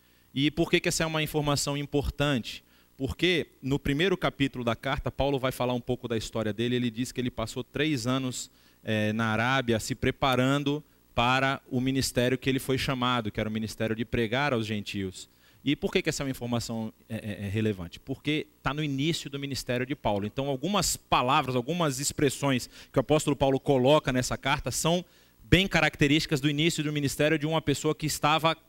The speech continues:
caçando cristãos. Ele estava caçando a igreja, ele já tinha ido lá, a história vai contar em Atos capítulo nove,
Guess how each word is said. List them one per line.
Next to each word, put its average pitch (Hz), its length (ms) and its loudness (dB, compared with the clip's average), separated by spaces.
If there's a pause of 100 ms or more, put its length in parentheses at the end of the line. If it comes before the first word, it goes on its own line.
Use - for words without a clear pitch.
(100)
caçando 160 680 0
cristãos. - 720 -4 (600)
Ele 107 140 0
estava 135 280 0
caçando 170 880 2 (180)
a 127 120 2
igreja, 139 440 4
ele 139 120 4
já 143 160 4
tinha 165 400 2
ido 151 260 6
lá, 143 160 4
a 139 60 2
história 135 440 2
vai 131 140 2
contar 131 340 0
em 127 60 2
Atos 131 300 -2
capítulo 120 420 0
nove, 127 400 0